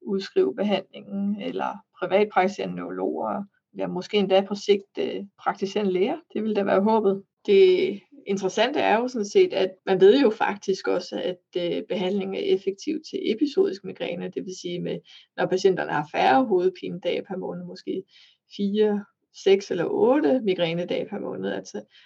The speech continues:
at, øh, så er behandlingen altså også effektiv. Og det ville da være virkelig positivt, hvis også den patientgruppe på sigt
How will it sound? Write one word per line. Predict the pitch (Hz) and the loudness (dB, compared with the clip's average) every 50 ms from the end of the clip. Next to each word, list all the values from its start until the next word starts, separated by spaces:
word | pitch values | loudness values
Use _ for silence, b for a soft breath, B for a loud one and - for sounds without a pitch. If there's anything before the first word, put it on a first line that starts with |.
| b b b - | b b b -4
at, | - 381 185 - | -2 -2 0 0
øh, | 381 180 175 - | 0 0 0 -2
så | - - | -2 0
er | - 269 285 269 117 202 | 2 4 4 4 4 4
behandlingen | 202 196 214 214 - 226 220 - 196 190 | 2 0 0 0 -2 -4 -6 -8 -8 -8
altså | - - 190 190 - - | -8 -10 -10 -8 -8 -6
også | - - 220 - - - - | -2 -2 -2 -2 -2 -2 2
effektiv. | - 202 190 - - - - - - - - - _ _ - | 2 2 2 0 -4 -10 -8 -8 -8 -8 -8 -10 _ _ -2
Og | - 175 175 | -2 0 2
det | 185 196 | 2 4
ville | 185 196 196 | 4 4 4
da | 190 180 | 4 2
være | 165 165 180 185 185 - 190 196 185 180 - - _ _ | 2 2 0 0 0 0 0 0 -2 -4 -8 -14 _ _
virkelig | - 208 254 262 - 220 196 202 - - - | 0 0 2 4 4 4 4 4 0 0 0
positivt, | - 214 - 381 - - 247 - - | 4 4 4 4 2 0 -2 -2 0
hvis | 185 185 185 - | 0 -2 0 0
også | 175 180 196 190 190 - | -2 0 0 2 4 4
den | 214 - - - - _ _ _ _ | 2 2 2 -2 -8 _ _ _ _
patientgruppe | 254 226 - 226 202 - - - 202 190 190 185 185 | -8 0 2 2 2 2 2 2 2 2 4 2 -2
på | - 196 | -6 -10
sigt | 170 - - 185 180 | -6 -4 -2 -2 -2